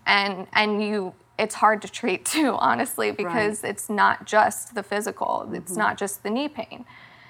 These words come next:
Speaker 1: Um, and I see it, and I was just like, "I, I don't wanna be that person." And I was scared because I couldn't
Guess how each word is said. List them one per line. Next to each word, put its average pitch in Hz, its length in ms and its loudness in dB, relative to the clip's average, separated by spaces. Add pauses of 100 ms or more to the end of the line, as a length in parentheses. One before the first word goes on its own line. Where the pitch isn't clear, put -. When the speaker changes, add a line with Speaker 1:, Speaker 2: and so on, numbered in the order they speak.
(280)
Speaker 1:
Um, 202 440 4 (100)
and 220 120 6
I 214 80 6
see 233 320 -2
it, - 240 0
and 202 220 0 (200)
I 208 140 6
was 202 220 -4
just 214 280 -6
like, 202 420 0
"I, - 120 -6 (280)
I 240 200 -12
don't - 280 -16
wanna 214 220 -4
be 220 140 -4
that 214 220 2
person." 226 520 -6 (420)
And 208 420 2 (420)
I 226 120 12
was 233 140 2
scared 226 520 4
because 202 680 0 (260)
I 214 140 6
couldn't 240 560 0